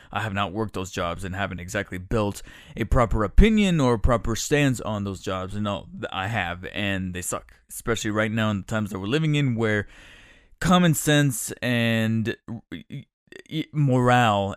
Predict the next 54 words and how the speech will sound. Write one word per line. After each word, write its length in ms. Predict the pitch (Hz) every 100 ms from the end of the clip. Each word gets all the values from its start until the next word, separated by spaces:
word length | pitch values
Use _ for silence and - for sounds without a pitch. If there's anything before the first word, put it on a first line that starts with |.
| -
and 220 | 107 104
ethics 480 | 104 - 95 - -
are 280 | 98 95 92
practically 760 | - - 135 131 - 120 131
going 320 | 113 113 107
out 140 | 101 -
the 40 |
window, 500 | 92 110 117 123 120
and 180 | 120 123
we're 80 | 123
facing 340 | 156 151 160
the 80 | 156
end 120 | 151
of 60 | 147
the 60 |
world 240 | 151 170 156
as 100 | 131
we 80 | 131
know 120 | -
it. 100 | - _ -
I 80 | 110
mean, 180 | 107 101
I'm 160 | 110
not, 220 | 120 110 160
<laughs> 80 | -
I 180 | 131 113
know 160 | 131 123
that 140 | 113
sounds 400 | 123 117 110 - - -
very 180 | 120 135
doom 280 | 120 123 170
and 100 | 151
gloom, 300 | 147 165 143
but 100 | 123
I'm 160 | 120 127
not 200 | 123 117
exactly, 720 | 110 117 101 - 113 104 98 - _ -
I, 160 | - 123
I 40 | 131
d-, 120 | 135 143
there's 220 | 151 139
just 160 | 139
nothing 340 | 156 147 143 139
in 80 | 127
my 140 | 123
fi-, 300 | - - 131
in 200 | - 123
any 180 | 127 127
fiber 320 | - 120 110
of 60 | 107
my 120 | 101
being 320 | 98 107 95
that's, 320 | 92 92 -
like, 300 | 95 90 -